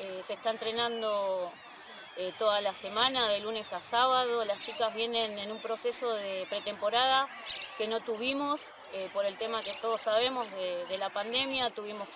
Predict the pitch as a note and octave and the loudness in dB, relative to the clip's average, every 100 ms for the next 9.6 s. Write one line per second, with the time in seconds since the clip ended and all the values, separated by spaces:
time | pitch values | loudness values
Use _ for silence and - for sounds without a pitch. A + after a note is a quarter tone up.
0 | F#3 F#3 E3+ - - - G3+ G3 F#3 G#3 | -8 -6 -6 -8 -8 -8 -6 -4 0 2
1 | A#3+ C4+ C#4 - - - - - - - | 8 8 6 0 -14 -14 -14 -16 -14 -6
2 | F3+ F#3 F3+ F3+ F3+ F#3+ - A3+ A#3+ G#3+ | -6 -4 -4 -6 -4 -6 0 0 4 4
3 | G#3 - G#3 A3 A3+ A3 G3 - F#3 G#3 | 2 0 6 6 6 2 0 -2 -4 -2
4 | G#3+ B3 E4 G4+ F4+ D4 C#4+ C4+ A#3 A#3 | 2 2 2 0 -4 -2 0 2 2 2
5 | B3+ C4+ - A3+ A3+ A#3 C4 C4+ B3+ A#3 | 2 2 2 2 2 4 6 8 6 2
6 | A3 A3 A#3+ - A3 G3+ G3 F#3+ F#3+ - | 2 2 2 -2 -4 -2 -6 -6 2 6
7 | - G3+ G3+ - A#3 A3+ A3 G#3+ A3+ B3+ | 6 6 0 -2 2 6 6 6 -2 2
8 | D#4+ D#4+ C4 A3 G#3 G3+ A3 A3+ G#3+ G#3 | 6 6 4 2 -2 -2 -2 -2 2 2
9 | G#3+ - C#4 D4 D4 D4 | 2 2 4 6 6 6